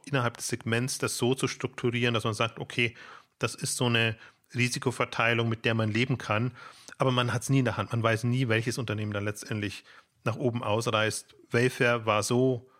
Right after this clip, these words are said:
niedergeprügelt, schon vor Corona und ist jetzt in, in Dimensionen gekommen von der, von der Bewertung,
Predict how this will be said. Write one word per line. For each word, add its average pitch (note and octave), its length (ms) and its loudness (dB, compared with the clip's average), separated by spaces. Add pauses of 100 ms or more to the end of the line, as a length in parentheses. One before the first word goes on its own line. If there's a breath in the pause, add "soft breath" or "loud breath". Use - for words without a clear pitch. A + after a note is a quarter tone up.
(840 soft breath)
niedergeprügelt, A#2 1000 0 (240)
schon - 300 -4
vor D3 260 4
Corona G#2+ 640 -2 (440)
und A#2 280 0 (460 loud breath)
ist B2+ 180 -4
jetzt - 380 0 (120)
in, B2 280 0
in B2+ 100 -2
Dimensionen A#2+ 640 4
gekommen G#2+ 640 -4 (100)
von A2+ 200 -2
der, A#2+ 100 0
von A#2 140 -4
der A2 80 -2
Bewertung, A2 640 -2